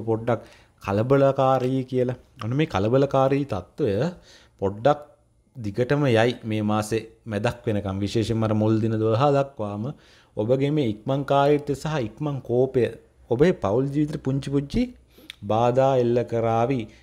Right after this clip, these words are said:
මම මුලින්ම කිව්වා අර අපි ඉස්සෙල්ලා කතා කරමු කට්ටියත් එක්ක. ගෙදර කට්ටියත් එක්ක මට මෙන්න මේ කාලේ මේ වගේ පොඩ්ඩක් කේන්ති යනවා. ඒක නිසා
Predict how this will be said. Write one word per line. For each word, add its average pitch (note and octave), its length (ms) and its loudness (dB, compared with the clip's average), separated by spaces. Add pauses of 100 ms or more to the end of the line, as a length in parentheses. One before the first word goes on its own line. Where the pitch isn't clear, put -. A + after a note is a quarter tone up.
(280)
මම B2 160 -6
මුලින්ම D3 320 0
කිව්වා C3 240 0
අර G2+ 80 -2 (220)
අපි C3+ 160 -4 (120)
ඉස්සෙල්ලා - 360 -4
කතා C3+ 300 4
කරමු F#2+ 280 -6
කට්ටියත් - 520 -12
එක්ක. - 120 -18 (120)
ගෙදර A#2 240 -2
කට්ටියත් G#2 300 -2
එක්ක G2+ 120 -6
මට G#2 200 -2
මෙන්න G#2+ 140 0
මේ G#2+ 220 0
කාලේ A2+ 260 2
මේ A2 160 -2
වගේ A2+ 200 0
පොඩ්ඩක් A2 240 -2
කේන්ති B2 460 0
යනවා. A2+ 180 -6 (520)
ඒක A2 160 -8
නිසා A#2 320 2